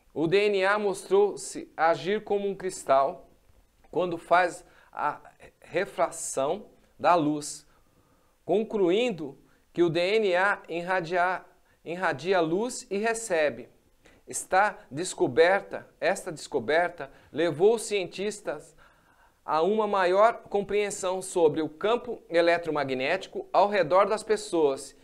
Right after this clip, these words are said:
e assim como também a compreenderem que a irradiação emitida por curadores e sensitivos acontece segundo esse mesmo padrão. Recebem a irradiação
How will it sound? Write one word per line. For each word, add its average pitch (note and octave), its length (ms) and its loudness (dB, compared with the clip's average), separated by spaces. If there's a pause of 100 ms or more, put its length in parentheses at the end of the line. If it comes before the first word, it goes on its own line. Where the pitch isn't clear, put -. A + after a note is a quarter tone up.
e C#3+ 80 -4
assim E3+ 400 -2
como A3+ 240 -4
também F#3+ 540 -4 (260)
a C#3+ 140 0
compreenderem F3 1040 -2 (420)
que E3+ 160 -2
a D#3 280 4
irradiação G3+ 920 0
emitida F#3+ 640 -2
por F#3+ 380 -2
curadores E3+ 760 2
e D3 80 -8
sensitivos F#3+ 1080 -4 (480)
acontece F#3+ 840 0
segundo G3 640 0
esse G#3+ 300 0
mesmo A3 500 2
padrão. E3+ 540 -2 (1300)
Recebem G3 840 0
a G#3+ 180 0
irradiação G3+ 920 -2